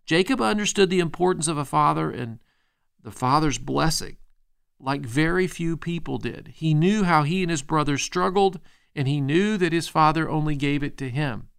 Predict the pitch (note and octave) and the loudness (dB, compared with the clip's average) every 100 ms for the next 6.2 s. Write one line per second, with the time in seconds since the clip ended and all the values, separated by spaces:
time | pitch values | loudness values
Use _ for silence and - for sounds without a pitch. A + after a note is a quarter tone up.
0 | _ _ _ _ _ _ _ _ B2+ - | _ _ _ _ _ _ _ _ -12 -4
1 | D3+ E3 G#3+ G3 G3 F#3+ F3+ E3 D#3+ B2+ | 0 0 -2 -2 0 2 0 -2 -2 -2
2 | A#2+ D#3+ E3+ D#3 D3 B2+ - - _ _ | -4 -6 -2 0 0 0 -8 -14 _ _
3 | _ _ G3 G#3 D#3+ - - - C3 F2 | _ _ -2 -2 -2 -2 -2 0 -2 -2
4 | B1 - _ _ _ _ _ B2 A#2 A2+ | -8 -20 _ _ _ _ _ -8 -6 -2
5 | B2+ C3 C#3 C3 A#2 G#2 A2 A2+ B2 - | 0 0 -2 -4 -10 -12 -8 -2 -2 -4
6 | - - | -12 -20